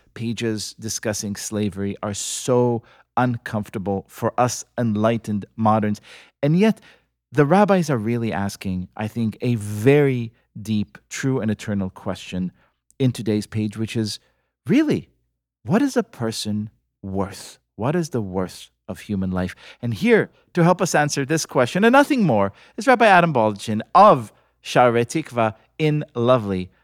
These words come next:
Scarsdale, New York. Rabbi, thank you so much for having us here in this beautiful sanctuary.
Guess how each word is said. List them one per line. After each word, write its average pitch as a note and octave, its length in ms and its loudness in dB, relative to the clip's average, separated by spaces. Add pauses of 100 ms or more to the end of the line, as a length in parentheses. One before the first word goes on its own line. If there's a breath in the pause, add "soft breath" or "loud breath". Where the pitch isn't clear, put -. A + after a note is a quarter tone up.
(100)
Scarsdale, G#2+ 560 -4
New B2 80 -6
York. F3 240 -4 (400 soft breath)
Rabbi, C3+ 240 2
thank B2 260 -2
you F#3 60 -6
so D#3 160 -4
much G2+ 240 -4
for E3+ 160 4
having G3 240 4
us F#3+ 80 -2
here B3 180 -2
in F3+ 80 0
this B2+ 180 -6
beautiful C3+ 600 -4
sanctuary. F#3+ 560 -8